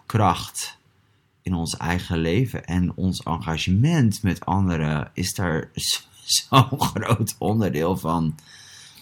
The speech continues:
Hè? Dus wat is er nog te erkennen aan de kracht van mij, met mij, en de kracht van mij met anderen? Wauw, eens even kijken. Wat staat er in Telegram?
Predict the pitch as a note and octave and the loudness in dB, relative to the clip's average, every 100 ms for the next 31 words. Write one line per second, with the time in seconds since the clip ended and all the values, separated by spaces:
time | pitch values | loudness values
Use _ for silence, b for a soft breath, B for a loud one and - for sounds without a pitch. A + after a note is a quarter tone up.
0 | B B - E2+ A#2 C3 F#2 G#2 D3 C3+ | B B -4 0 2 2 0 -2 0 4
1 | G2+ E2+ D#2+ - - - G2 F2 F2 C#2+ | 4 4 0 -4 -4 0 2 4 4 0
2 | B B B B - G2 F2+ D#2 - F#2+ | B B B B 0 2 2 -2 0 4
3 | G#2 B2 - - - - _ _ _ - | 4 2 -4 -12 -16 -18 _ _ _ -6
4 | E2 D#2+ D#2 D#2 E2 A2 B2 - _ B | -2 0 2 2 2 0 -2 -8 _ B
5 | B B B _ E2+ E2 E2+ F#2 A#2+ F3+ | B B B _ -6 -2 2 4 4 2
6 | G3 - _ _ - F2 F2 F2+ D#2+ - | -2 -8 _ _ -6 -4 -2 -2 -4 -6
7 | - G2+ D2+ C2+ C2 C#2+ F#2 _ _ _ | -2 0 2 0 -2 -4 -6 _ _ _
8 | _ E2+ - F2 A#2+ C3+ D2+ C2 C2+ _ | _ -12 -4 0 4 4 2 -2 -8 _
9 | _ _ b b b b - D#2+ E2 D2+ | _ _ b b b b -8 -2 0 2
10 | C2+ C2+ - - - F2+ D#2+ C#2 - D#2 | 0 -4 -8 -12 -2 2 2 0 -6 -10
11 | - - D#2 - - D2+ D#2 - G#2+ A2 | -8 -6 -6 -6 -6 -6 -6 -2 -2 -2
12 | - G#2 G#2 G#2+ | -2 -2 0 -2